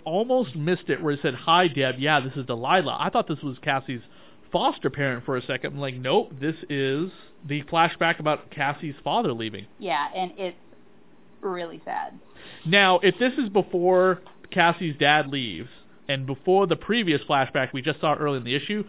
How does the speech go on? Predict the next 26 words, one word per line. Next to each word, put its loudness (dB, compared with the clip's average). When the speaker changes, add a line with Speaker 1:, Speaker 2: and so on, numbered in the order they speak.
Speaker 1:
maybe 4
that 4
explains -2
her 0
being -2
a, -2
looking -2
a -2
little 4
younger 0
and -4
a -4
little 0
slimmer, -2
too, -2
maybe? -2
You 0
know, 2
depression -2
eating? 2
Speaker 2:
Yeah, 6
that's 0
possible. 2
Speaker 1:
Okay, 2
Speaker 2:
Yeah. -2
Speaker 1:
yeah. 0